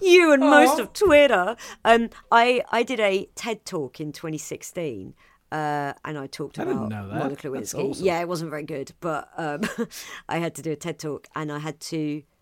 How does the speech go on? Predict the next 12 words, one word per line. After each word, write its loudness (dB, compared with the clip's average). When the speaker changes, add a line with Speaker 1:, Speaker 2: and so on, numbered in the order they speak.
Speaker 1:
I -4
did -4
it -4
about, -4
um, -10
anonymous -6
online -8
trolls, -10
uh, -8
and -6
Speaker 3:
Yeah. -4
Speaker 1:
I -10